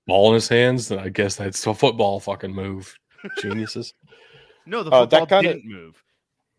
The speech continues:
Speaker 3: that took us to the end of the first quarter. Uh, and then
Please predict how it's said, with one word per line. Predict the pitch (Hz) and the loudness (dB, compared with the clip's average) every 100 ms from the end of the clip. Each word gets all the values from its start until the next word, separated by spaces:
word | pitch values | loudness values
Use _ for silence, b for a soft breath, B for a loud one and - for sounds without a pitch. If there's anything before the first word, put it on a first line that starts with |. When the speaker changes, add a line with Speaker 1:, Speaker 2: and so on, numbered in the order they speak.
| - | -2
Speaker 3:
that | 143 | -2
took | - 170 | -2 -4
us | 156 | -6
to | - | -6
the | 127 | -6
end | 110 117 | -6 -6
of | 110 | -8
the | |
first | 104 113 107 - | -8 -6 -8 -8
quarter. | 107 104 101 101 101 _ | -8 -6 -6 -8 -10 _
Uh, | 117 113 113 117 | 0 2 2 0
and | 120 | -4
then | 143 170 175 175 | -2 -2 -6 -12